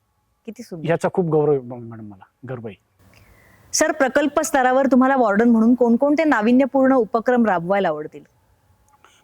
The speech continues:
Speaker 2: मॅडम, अं, सगळ्यात महत्त्वाचं, जो विद-, अ, विद्यार्थी शिकतो,
Speaker 1: हम्म.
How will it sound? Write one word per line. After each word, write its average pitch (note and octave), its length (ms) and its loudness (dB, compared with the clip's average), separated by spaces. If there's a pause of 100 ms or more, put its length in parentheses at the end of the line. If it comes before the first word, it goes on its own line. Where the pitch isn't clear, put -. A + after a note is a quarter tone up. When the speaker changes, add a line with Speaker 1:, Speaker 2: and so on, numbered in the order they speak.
(120)
Speaker 2:
मॅडम, C#3 160 -4
अं, A#2+ 640 -4
सगळ्यात C#3 400 -2
महत्त्वाचं, C3+ 460 -4 (420)
जो C#3+ 180 -2
विद-, D3 240 -2
अ, D3+ 160 2
विद्यार्थी C#3 520 -4
शिकतो, - 340 -8 (400)
Speaker 1:
हम्म. D#3+ 160 -12